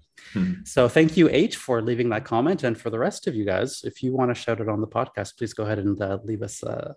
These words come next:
Speaker 2: a lovely review either on, uh, Apple Podcasts or the YouTube channel. Okay, let's jump into our community today. So to set the stage for the discussion today, I wanna briefly share with all of our viewers, listeners out there,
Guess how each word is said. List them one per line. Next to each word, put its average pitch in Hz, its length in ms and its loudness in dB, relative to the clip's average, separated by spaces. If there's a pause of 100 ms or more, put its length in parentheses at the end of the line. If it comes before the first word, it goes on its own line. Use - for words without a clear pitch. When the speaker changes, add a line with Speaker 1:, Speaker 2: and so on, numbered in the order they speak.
Speaker 2:
a 123 80 -10
lovely 113 260 -2
review 104 500 -2 (280)
either 101 360 0
on, 101 380 0 (300)
uh, 101 200 -4
Apple 143 720 2
Podcasts 220 480 -2
or 107 280 2
the 104 140 -6
YouTube 107 460 -8 (240)
channel. - 320 -4 (1800)
Okay, 180 220 8
let's 160 180 6
jump 190 200 2
into 165 260 6
our 139 140 4
community 147 400 0
today. - 320 -8
So 139 320 2
to 135 160 -8
set 170 240 -2
the 185 60 -6
stage 147 360 0
for 127 180 -6
the 127 60 -2
discussion 120 480 -4
today, 113 320 0
I 117 80 0
wanna 110 220 2
briefly 120 480 -4
share 110 240 0
with 110 200 0 (140)
all 113 140 2
of 107 80 -2
our 107 100 0
viewers, 107 340 0
listeners 120 400 -4
out 113 180 0
there, 120 280 2